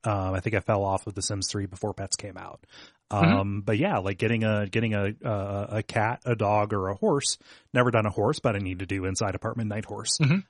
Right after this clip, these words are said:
Speaker 1: <laughs>
Speaker 2: Yep. <laughs> Night Horse.
Speaker 1: <laughs> Yeah, yeah.
Speaker 2: Um, yeah, I'm, I'm looking forward to City Apartment Horse too. The,
Speaker 1: Yeah.
Speaker 2: um, so this, this adds, um, and it adds a bunch of, like, you know, so it adds a bunch of pets.
Speaker 1: Mm-hmm.
Speaker 2: The three important ones are dogs, cats, and horses, but you can also get gerbils and, and stuff like that.
Speaker 1: Yeah, get, like,
Speaker 2: Um,
Speaker 1: Terraria and stuff.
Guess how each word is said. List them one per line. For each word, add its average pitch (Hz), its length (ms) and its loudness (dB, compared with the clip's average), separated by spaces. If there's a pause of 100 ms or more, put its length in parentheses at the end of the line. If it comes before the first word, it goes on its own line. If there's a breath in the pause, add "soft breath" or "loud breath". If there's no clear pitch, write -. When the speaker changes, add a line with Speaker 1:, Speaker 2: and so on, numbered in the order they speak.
(160)
Speaker 1:
<laughs> - 340 2 (160)
Speaker 2:
Yep. 156 100 -2
<laughs> - 40 -14
Night 135 160 4
Horse. 139 360 0
Speaker 1:
<laughs> - 120 -14
Yeah, 220 180 -4
yeah. 254 300 2 (180)
Speaker 2:
Um, 156 180 -2 (220)
yeah, 190 140 0
I'm, 170 220 0
I'm 175 100 0
looking 185 200 -2
forward 165 220 2
to 151 60 -2
City 139 280 -4
Apartment 131 340 -2
Horse 123 200 -6
too. 165 120 -6 (400 loud breath)
The, 190 140 2
Speaker 1:
Yeah. 180 160 4
Speaker 2:
um, 165 200 -2
so - 140 -2
this, 220 140 0
this 202 160 2
adds, 156 440 0
um, 139 320 0
and 220 140 2
it 285 40 6
adds 254 120 0
a 247 40 0
bunch 214 180 -2
of, 180 60 2
like, 151 200 0 (180)
you 147 80 -6
know, 147 140 2
so 196 100 0
it 220 40 4
adds 226 120 0
a 165 60 2
bunch 147 200 0
of 143 80 -4
pets. - 480 -12
Speaker 1:
Mm-hmm. 135 200 2
Speaker 2:
The 135 100 2
three 190 160 4
important 165 320 0
ones 139 200 2
are 135 60 0
dogs, 127 600 0
cats, 123 240 -4
and 117 80 -6
horses, 120 360 -4
but 143 100 0
you 135 40 2
can 135 80 4
also 135 220 2
get 135 100 -4
gerbils 123 460 0
and, 123 240 -6
and 123 100 -2
stuff 120 200 -2
like 131 100 -8
that. 110 280 0
Speaker 1:
Yeah, 92 200 -4
get, 117 180 -4
like, 113 220 2
Speaker 2:
Um, 110 80 4
Speaker 1:
Terraria 95 420 0
and 95 140 -4
stuff. - 200 -6